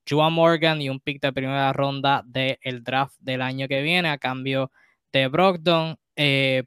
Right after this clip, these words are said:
primero, o sea, dos preguntas. Uno,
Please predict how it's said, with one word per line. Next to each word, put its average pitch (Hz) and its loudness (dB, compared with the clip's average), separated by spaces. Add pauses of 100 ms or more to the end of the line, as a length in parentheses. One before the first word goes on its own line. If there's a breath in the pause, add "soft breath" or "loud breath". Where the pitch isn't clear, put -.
(140)
primero, 190 4
o 175 -4
sea, 143 0
dos 151 0
preguntas. 135 0
Uno, 190 0